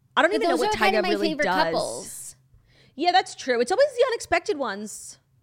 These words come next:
Speaker 2: Yeah. And I feel like when they have enough not in common, it's a good recipe. It's, you know, it's not too
Speaker 1: Yeah.
Speaker 2: close for comfort like Kelsey and Morgan Evans. Like,
Speaker 1: Yeah.
Speaker 2: you do your punk rock thing, you do your rap thing, and, like,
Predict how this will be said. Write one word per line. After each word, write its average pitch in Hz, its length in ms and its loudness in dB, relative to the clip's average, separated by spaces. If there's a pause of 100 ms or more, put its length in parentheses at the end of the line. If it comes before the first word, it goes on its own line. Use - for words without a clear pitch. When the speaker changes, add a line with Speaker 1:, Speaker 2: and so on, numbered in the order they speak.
(140)
Speaker 2:
Yeah. 233 460 -2 (420)
And 277 200 -2
I 285 80 2
feel 302 160 -2
like 285 100 2
when 285 100 -2
they 269 100 -4
have 254 180 -2
enough 240 680 -2 (1500)
not 240 460 0 (200)
in 233 180 2
common, 233 800 -2
it's 240 180 -2
a 254 60 0
good 262 380 -4
recipe. 240 500 -2
It's, 180 160 -6
you 220 60 -6
know, 202 100 -2
it's 202 160 -4
not 220 200 0
too 220 100 0
Speaker 1:
Yeah. 214 100 4
Speaker 2:
close 480 160 2
for 254 100 -2
comfort 269 440 -2
like 196 280 -2 (100)
Kelsey 220 360 -4
and 190 100 -6
Morgan 185 240 -10
Evans. 127 480 -12
Like, 175 300 -2 (400)
Speaker 1:
Yeah. 180 300 -2
Speaker 2:
you 294 120 2
do 277 180 -2
your 262 200 0
punk 269 240 -6
rock 254 260 -2
thing, 240 420 -2 (280)
you 262 300 -6
do 247 480 -6 (180)
your 254 140 -2
rap 226 300 2
thing, 226 260 -2
and, 226 100 -6
like, 208 160 -6